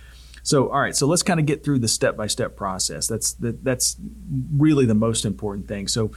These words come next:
when you write a speech, um, the very, very, very first thing that you wanna do is narrow down your topic first. And then the writing process will be much faster and much easier.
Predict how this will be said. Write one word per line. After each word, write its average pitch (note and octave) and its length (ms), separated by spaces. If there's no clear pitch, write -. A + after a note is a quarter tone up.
when D#3 220
you G#3+ 100
write D#3+ 180
a C#3 40
speech, - 640
um, A2 280
the A2+ 120
very, C#3+ 480
very, C3 320
very A#2 240
first A2+ 300
thing A2+ 120
that G2+ 80
you G#2 100
wanna G#2+ 140
do A2 220
is G2 220
narrow B2 400
down A2+ 260
your G2+ 120
topic G#2+ 600
first. - 640
And A#2 180
then D3 160
the B2+ 100
writing A#2 380
process G#2+ 640
will G#2+ 80
be G2+ 160
much G2+ 340
faster G2+ 800
and G2+ 300
much G2 340
easier. F#2 600